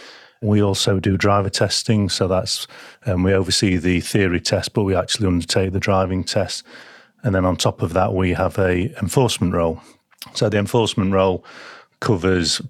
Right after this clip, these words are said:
both commercial vehicles, so you'll see us at the side of the road checking vehicles, P S Vs, et cetera. And to a lesser extent, we're involved in checking light goods vehicles as well.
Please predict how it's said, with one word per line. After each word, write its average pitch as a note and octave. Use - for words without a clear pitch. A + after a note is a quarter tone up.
both F#2
commercial G2
vehicles, F#2
so -
you'll F2+
see G2
us F2
at -
the F#2
side F2
of E2+
the F2
road F#2
checking -
vehicles, F2
P -
S E2
Vs, F2+
et F#2
cetera. F#2
And G2+
to -
a -
lesser G2
extent, F2+
we're F2+
involved E2+
in E2+
checking F2
light F2
goods F2+
vehicles F2+
as F2
well. F2+